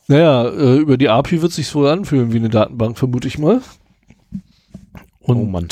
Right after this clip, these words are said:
Speaker 1: äh, dass das so als json-File einfach zugänglich ist, äh, war vielen wahrscheinlich nicht klar.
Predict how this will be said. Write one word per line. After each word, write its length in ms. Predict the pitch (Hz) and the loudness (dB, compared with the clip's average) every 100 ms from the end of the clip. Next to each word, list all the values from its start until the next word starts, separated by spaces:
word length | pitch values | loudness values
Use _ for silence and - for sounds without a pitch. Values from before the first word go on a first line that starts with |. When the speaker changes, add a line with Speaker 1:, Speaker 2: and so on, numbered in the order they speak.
| 131 | 0
Speaker 1:
äh, 260 | 131 127 | 2 2
dass 180 | 120 120 | 2 0
das 160 | 135 - | -2 0
so 140 | 123 | 2
als 160 | 113 - | 2 2
json-File 560 | 131 - 147 139 131 | 0 0 -2 0 2
einfach 480 | 135 127 123 85 - | 0 -2 -2 -4 -14
zugänglich 560 | - 175 151 151 147 - | -12 -6 -2 -2 -4 -4
ist, 320 | - - - - _ _ _ _ - | -4 -4 -6 -12 _ _ _ _ -8
äh, 60 | 180 139 139 139 127 | -2 0 0 -2 -4
war 420 | 135 127 135 143 - | 0 2 2 0 -4
vielen 420 | - 151 147 143 | 0 0 2 0
wahrscheinlich 440 | 143 156 151 143 | -2 -2 -2 -4
nicht 160 | 151 - | -10 -10
klar. 300 | - 131 - | -4 -4 -4